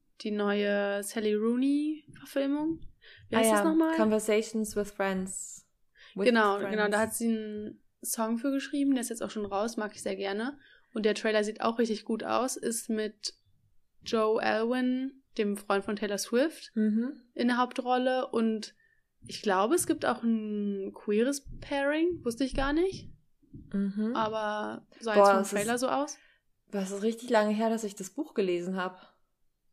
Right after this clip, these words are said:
Speaker 2: Ich glaub,
Speaker 1: Ja, sag
Speaker 2: vier
Speaker 1: doch mal.
Speaker 2: Jahre oder so. Ich weiß
Speaker 1: Ähm.
Speaker 2: nicht. Ja, irgendwas war bestimmt queer, <laughs> I guess. Ähm,
Speaker 1: <laughs>
Speaker 2: der Song
Speaker 1: Aber es
Speaker 2: heißt
Speaker 1: schien ja
Speaker 2: übrigens
Speaker 1: so ein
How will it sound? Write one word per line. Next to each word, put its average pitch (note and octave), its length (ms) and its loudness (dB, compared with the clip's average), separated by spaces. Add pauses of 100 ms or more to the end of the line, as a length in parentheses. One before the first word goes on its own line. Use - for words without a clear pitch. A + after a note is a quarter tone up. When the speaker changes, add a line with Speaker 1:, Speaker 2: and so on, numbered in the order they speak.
(140)
Speaker 2:
Ich - 60 -20
glaub, F#3+ 220 0 (1080)
Speaker 1:
Ja, G#3 160 0
sag F#3+ 140 2
Speaker 2:
vier G4 80 -4
Speaker 1:
doch F#4 120 6
mal. G#3 380 4 (360)
Speaker 2:
Jahre A3+ 280 -6
oder G3 180 -2
so. F#3+ 100 -8 (180)
Ich - 100 -18
weiß G3+ 180 -2
Speaker 1:
Ähm. A3 140 2
Speaker 2:
nicht. G#3 100 -2
Ja, G#3 280 8
irgendwas B3 380 0
war G#3 200 6
bestimmt A#3 420 -4 (100)
queer, F#3 520 0
<laughs> F#3+ 400 -12
I F3+ 120 -8
guess. F#3+ 280 0 (480)
Ähm, G3 540 6
Speaker 1:
<laughs> - 80 -4
Speaker 2:
der G3+ 100 8
Song A3+ 140 4
Speaker 1:
Aber B3 120 6
es B3+ 60 6
Speaker 2:
heißt - 60 2
Speaker 1:
schien C#4+ 120 10
ja C#4+ 100 12
Speaker 2:
übrigens C4 200 6
Speaker 1:
so A#3 40 6
ein G#3 80 10